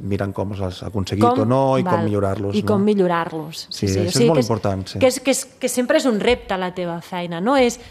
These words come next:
Speaker 2: no és fer el mínim per,
Speaker 1: Ah,
Speaker 2: per
Speaker 1: no,
Speaker 2: estar
Speaker 1: no.
Speaker 2: aquí quiet, sinó millorar dia a dia i passar-m'ho bé. Per tant, les teves primeres classes amb les d'avui són molt diferents? Com tu dones la classe?
Speaker 1: Sí.
Speaker 2: Sí.
Speaker 1: Ara estic fent servir iPads a la classe.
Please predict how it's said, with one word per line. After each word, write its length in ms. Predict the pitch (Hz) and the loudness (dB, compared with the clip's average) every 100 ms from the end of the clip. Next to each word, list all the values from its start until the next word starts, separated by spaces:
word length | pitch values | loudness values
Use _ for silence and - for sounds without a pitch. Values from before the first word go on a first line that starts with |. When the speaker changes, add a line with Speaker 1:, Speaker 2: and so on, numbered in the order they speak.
| - | -2
Speaker 2:
no 100 | 269 | 2
és 160 | 320 - | 2 2
fer 180 | 302 | 2
el 140 | 254 240 | 4 4
mínim 380 | 233 240 220 208 | 2 2 2 0
per, 220 | 202 175 - | -4 -6 -4
Speaker 1:
Ah, 160 | 131 | 0
Speaker 2:
per 20 | |
Speaker 1:
no, 100 | 120 - | 2 2
Speaker 2:
estar 160 | 92 | 2
Speaker 1:
no. 100 | 226 | -2
Speaker 2:
aquí 140 | - 233 | -2 0
quiet, 260 | 294 359 | 2 2
sinó 440 | - 262 233 220 202 - - | 2 2 4 4 0 -6 -2
millorar 560 | 240 247 226 233 247 247 | 4 6 6 4 4 2
dia 200 | 254 240 | 2 2
a 40 | 233 | 4
dia 380 | 233 240 277 | 4 4 4
i 100 | 294 | 2
passar-m'ho 640 | - 202 214 208 220 220 196 | 0 -2 0 0 2 2 2
bé. 280 | 208 269 277 - - - | 0 0 -2 -14 -20 -2
Per 120 | 226 | 2
tant, 200 | 262 311 269 | 2 0 0
les 220 | 240 - | 0 2
teves 340 | 254 370 - - | 2 2 0 -2
primeres 480 | 285 285 262 247 - | 2 4 4 4 2
classes 400 | 240 214 233 202 | 0 0 0 -2
amb 140 | 202 | -2
les 180 | 202 190 | 0 -2
d'avui 280 | 190 175 202 | -2 0 0
són 200 | - 330 | 2 2
molt 200 | 262 202 | 2 0
diferents? 680 | 180 185 165 202 370 - - _ | -2 -4 -6 -6 -6 -12 -20 _
Com 200 | - 226 | 0 2
tu 380 | 208 240 220 190 190 | 2 2 2 2 2
dones 300 | 196 185 185 | 2 2 -2
la 140 | 165 | -6
classe? 440 | 175 170 175 311 381 - _ | -6 -8 -8 -8 -10 -14 _
Speaker 1:
Sí. 300 | - 127 85 95 - - - | -2 0 0 -6 -14 -20 -12
Speaker 2:
Sí. 320 | - 190 - - | 0 0 0 -6
Speaker 1:
Ara 200 | 104 113 | -2 0
estic 280 | - 120 - | 0 -2 0
fent 220 | 120 113 | 0 0
servir 260 | 120 110 110 | 0 2 2
iPads 500 | 117 - 127 - - | 2 0 -4 -6 -8
a 80 | 107 | -4
la 120 | 98 | -4
classe. 440 | 98 113 - 110 | 0 0 0 -4